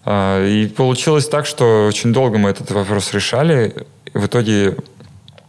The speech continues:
кое-как он там лево разрешился. То есть как-то опять все такие: «Да, да, да, мы все, мы все бу-, будем делать».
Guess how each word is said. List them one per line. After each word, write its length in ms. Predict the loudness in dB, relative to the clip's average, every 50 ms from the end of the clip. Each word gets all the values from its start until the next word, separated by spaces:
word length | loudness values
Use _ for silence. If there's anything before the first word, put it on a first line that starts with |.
| -20 -18 -18 -18 -14 -8
кое-как 400 | -2 0 0 0 0 -2 -2 -2
он 120 | 0 -2 0
там 200 | 0 2 2 2
лево 880 | 2 0 0 0 0 0 0 0 0 2 2 2 2 2 2 2 2
разрешился. 800 | 2 0 0 0 0 -2 -2 -2 0 0 0 -2 -2 -4 -4 -2
То 100 | -2 -2
есть 240 | -4 -4 -6 -10 -12 -14 -14 -14
как-то 480 | -14 -14 -12 -6 -2 0 0 2 0 -2 -6 -8 -8 -8 -8 -8 -12 -20 -14 -14 -14 -14 -14 -18 -20 -20 -20 -20 -20 -20 -20 -16 -8 -8
опять 280 | -2 0 0 0 0 -2 -6 -6 -4 -4 -4 -4
все 160 | -4 -4 -4 -2
такие: 260 | -2 -2 -2 0 0
«Да, 200 | 2 2 2 2
да, 80 | 2
да, 160 | 2 2 2 2
мы 100 | 2 0
все, 420 | -2 0 0 2 2 2 2 0 0 0
мы 120 | 0 0
все 200 | 0 0 -2 -2
бу-, 220 | -2 -2 -2 -2
будем 320 | -2 0 0 0 0 0 2
делать». 440 | 2 2 2 2 2 0 -2 -6